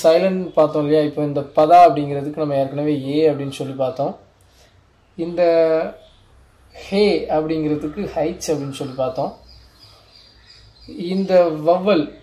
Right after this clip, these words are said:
ஹாதே பதா அப்படிங்கிறதுக்கு நாம வந்து ஏ போட்டு இப்படி ஒரு குறியிட்டோம்.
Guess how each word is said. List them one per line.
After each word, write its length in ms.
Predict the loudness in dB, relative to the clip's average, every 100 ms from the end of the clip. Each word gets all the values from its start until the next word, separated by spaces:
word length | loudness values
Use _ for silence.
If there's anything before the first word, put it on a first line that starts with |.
| _ _ _ 2
ஹாதே 320 | 2 2 -4
பதா 480 | -2 -2 2 2 0
அப்படிங்கிறதுக்கு 600 | -4 -4 -6 -6 -8 -8
நாம 260 | -6 -4 -6
வந்து 420 | -10 -12 -14 -16 _ _ _ _ _ _ _ _ _ _ -12
ஏ 220 | -8 -8
போட்டு 560 | -8 -12 -10 -14 -14 -14
இப்படி 260 | -12 -10 -10
ஒரு 160 | -10 -12
குறியிட்டோம். 560 | -12 -12 -10 -8 -8